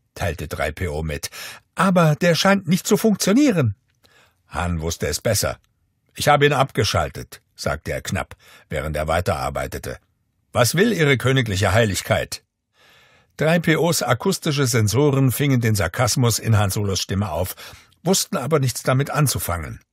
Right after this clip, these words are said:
"Sie sucht Master Luke und nahm an, er sei hier bei Ihnen.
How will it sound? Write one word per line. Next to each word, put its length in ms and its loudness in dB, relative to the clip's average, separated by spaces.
"Sie 220 0
sucht 340 0
Master 320 4
Luke 280 4
und 220 2
nahm 220 4
an, 380 2
er 140 6
sei 220 4
hier 160 4
bei 160 2
Ihnen. 340 2